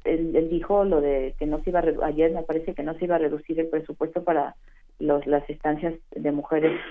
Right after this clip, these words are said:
para los refugios para mujeres golpeadas. ¿Por qué tiene que salir el presidente a decirlo públicamente? Además, o sea, eh, también hay que ver quién está haciendo el trabajo de coordinación en el gabinete o quién está siguiendo de cerca a estos funcionarios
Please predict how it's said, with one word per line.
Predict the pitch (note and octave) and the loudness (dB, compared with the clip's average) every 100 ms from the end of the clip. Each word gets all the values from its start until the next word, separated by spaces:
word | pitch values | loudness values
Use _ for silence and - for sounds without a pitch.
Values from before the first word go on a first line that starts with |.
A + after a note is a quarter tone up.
| - | 0
para | D3 C#3+ | 2 4
los | D3 | 2
refugios | D#3 D#3+ F3 F#3+ | 0 -4 -6 -4
para | - C#3 | 0 0
mujeres | C#3+ - D3+ - _ - - - | -2 -2 -2 -4 _ -20 -20 2
golpeadas. | D3 C#3 D3 C3+ - - - - - - - - - | 2 4 4 2 -2 -16 -20 -20 -20 -20 -20 -20 4
¿Por | F#3 | 6
qué | A3+ | 8
tiene | G#3 A#3+ | 6 4
que | A#3 | 2
salir | A3 A3+ G#3+ | 4 4 4
el | G#3+ | 2
presidente | A3 G#3+ A3 G#3 G3+ | 2 0 0 -2 2
a | A3 | 2
decirlo | G3 - F#3 F3+ | 2 0 -2 0
públicamente? | D#3+ E3 E3 F3 G#3+ A3+ E3+ | -2 -4 -2 -2 -2 0 2
Además, | E3 F3+ G3 F#3+ | 2 2 -2 -2
o | - | -6
sea, | E3 D#3+ - - - | -6 -6 -10 -18 -2
eh, | E3+ E3 | 2 4
también | E3 F3 G3 | 4 2 2
hay | A3 | 0
que | A3+ G#3+ | 4 4
ver | G#3 | 4
quién | G#3+ G#3 | 0 -6
está | G3 | -4
haciendo | G3+ G#3 G3 | -6 -2 -2
el | |
trabajo | G3 F3+ F#3 G3 | 2 4 4 4
de | F3+ | 2
coordinación | E3+ D#3+ D#3+ D#3+ - F3 | 2 -2 -2 -4 -6 -8
en | F#3+ | -6
el | F3 | -2
gabinete | F#3 F#3 G#3 G3+ F#3+ A3+ | 0 0 0 -2 4 6
o | F3+ - | 6 4
quién | F#3 | -4
está | F#3 - G3 F#3 - - - - - | -6 0 0 0 -6 -20 -18 -16 -8
siguiendo | F3+ G3 G3+ G3+ | -2 2 4 6
de | G3 G3+ | 4 6
cerca | G#3+ G3 G#3 G3+ F3+ | 4 6 2 2 2
a | E3+ | 0
estos | F3 F#3+ F#3+ | -2 -6 -6
funcionarios | F#3+ F#3 G3 G3 F3+ F#3 A#3+ | -8 -6 -4 0 2 4 2